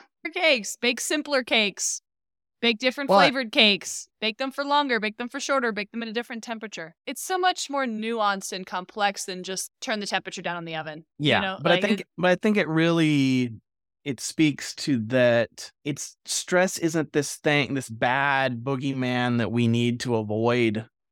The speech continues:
Speaker 2: in life. That's, it's not this bad thing. It is a inherent part of life, the way that light and sound and air is.
Speaker 1: And
Speaker 2: It is
Speaker 1: wetness and, yeah, mm-hmm.
Speaker 2: Yeah, it is a quality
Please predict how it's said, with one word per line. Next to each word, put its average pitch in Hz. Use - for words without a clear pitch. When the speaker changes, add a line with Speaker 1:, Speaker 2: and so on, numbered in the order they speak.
Speaker 2:
in 113
life. 98
That's, -
it's -
not 147
this 127
bad 131
thing. 113
It 143
is 156
a 123
inherent 131
part 151
of 110
life, 139
the 127
way 131
that 120
light 117
and 113
sound 135
and 113
air 131
is. -
Speaker 1:
And 185
Speaker 2:
It -
is -
Speaker 1:
wetness 208
and, 202
yeah, 214
mm-hmm. 220
Speaker 2:
Yeah, 170
it 151
is 151
a 127
quality 120